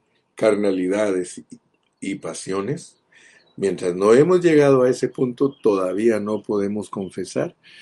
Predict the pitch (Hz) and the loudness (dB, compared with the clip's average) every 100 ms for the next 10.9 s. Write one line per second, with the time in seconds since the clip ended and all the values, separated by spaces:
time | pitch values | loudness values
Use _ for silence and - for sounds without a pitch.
0 | - _ - 101 90 104 101 104 92 101 | -20 _ 0 0 0 -2 0 -2 0 -2
1 | 90 107 95 90 107 110 110 110 113 _ | -4 -6 -6 -4 -4 -2 -2 -4 -6 _
2 | - _ _ _ _ _ _ 104 98 92 | -20 _ _ _ _ _ _ -6 -4 -2
3 | 90 90 92 101 101 95 95 92 87 - | -4 -4 -4 -2 -4 -6 -8 -8 -10 -8
4 | 101 90 95 90 73 - - - _ _ | -8 -8 -10 -10 -10 -8 -8 -10 _ _
5 | _ _ _ _ _ _ _ _ _ - | _ _ _ _ _ _ _ _ _ -20
6 | - - _ _ _ _ _ _ _ _ | -20 -20 _ _ _ _ _ _ _ _
7 | _ _ - 123 196 202 131 - 110 98 | _ _ -2 0 2 2 0 0 -2 -2
8 | 95 113 247 233 120 98 - 110 87 95 | -2 -2 0 2 2 0 -2 -4 -4 -6
9 | 85 95 98 92 101 90 98 95 98 101 | -6 -2 -2 0 -2 0 0 2 2 2
10 | 98 98 95 - 98 92 95 95 98 | 0 -2 -4 -8 -8 -8 -6 -8 -10